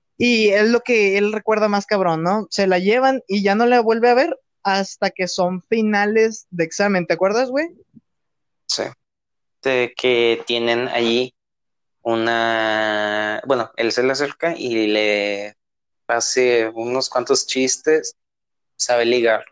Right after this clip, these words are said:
Speaker 2: completamente, está altamente capacitado para bajarte a tu novia el muchacho, y
Speaker 1: <laughs> Sí.
Speaker 2: pues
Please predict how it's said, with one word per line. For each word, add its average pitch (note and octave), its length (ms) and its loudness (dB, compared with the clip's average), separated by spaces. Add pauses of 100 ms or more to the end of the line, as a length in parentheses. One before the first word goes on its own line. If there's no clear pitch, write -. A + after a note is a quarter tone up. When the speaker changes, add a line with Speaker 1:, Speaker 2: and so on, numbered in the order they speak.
Speaker 2:
completamente, A#2 1080 -2
está A#2+ 220 -6
altamente A#2 460 -4
capacitado A2+ 800 -2
para A2+ 260 2
bajarte G#2+ 420 -2
a A#2 40 0
tu G#2+ 120 -14
novia A2 300 0
el A2 80 -2
muchacho, C#3 640 -4 (640)
y A#2 240 -2
Speaker 1:
<laughs> - 0 -
Sí. F#3+ 160 -4
Speaker 2:
pues G#2+ 480 2